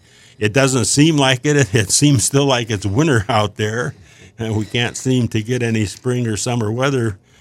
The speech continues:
this year, and it sort of was like that quite a bit last year. I hope it doesn't do the same thing and move from cold to hot. Uh,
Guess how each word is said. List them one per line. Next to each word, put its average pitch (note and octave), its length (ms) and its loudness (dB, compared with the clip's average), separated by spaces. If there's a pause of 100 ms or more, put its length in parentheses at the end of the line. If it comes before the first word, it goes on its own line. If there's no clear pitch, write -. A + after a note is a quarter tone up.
(160)
this A2+ 300 -2
year, B2 240 0
and A#2+ 80 -4
it G2+ 80 -6
sort B2 240 -4
of A2 80 -4
was G2+ 180 -8
like A2 220 -6
that A2+ 320 -6
quite A#2 180 -2
a G#2+ 60 -4
bit G#2 180 -4
last B2 400 -6
year. A#2 180 -2
I A2 60 -2
hope G2+ 240 -8
it G2 100 -10
doesn't G#2+ 380 -4
do A#2 140 -2
the G2+ 100 -6
same A#2 340 0
thing B2+ 460 -2 (460)
and G#2 200 0
move A#2 360 0
from G#2 500 -4 (240)
cold B2 720 0 (140)
to G2 100 0
hot. A#2+ 440 0 (680)
Uh, G2 380 -10